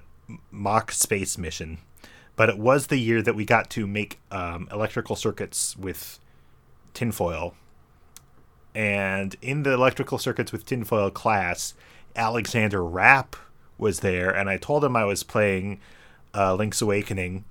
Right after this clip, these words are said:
and he explained to me a couple things. He explained that actually his name is Link, not Zelda. And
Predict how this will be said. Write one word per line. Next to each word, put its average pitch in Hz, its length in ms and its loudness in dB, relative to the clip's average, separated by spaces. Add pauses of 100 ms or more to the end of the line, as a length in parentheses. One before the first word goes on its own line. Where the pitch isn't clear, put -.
(460)
and 101 360 -2
he 110 200 0
explained 117 400 2
to - 80 -6
me 120 100 2
a 104 40 0
couple - 260 0
things. 107 420 -2
He 113 140 0
explained 120 420 0
that 120 100 2
actually 127 680 2 (880)
his 104 180 -6
name 131 180 2
is 104 140 -2
Link, 104 340 0
not 107 220 0
Zelda. 87 500 -2 (880)
And 104 420 -2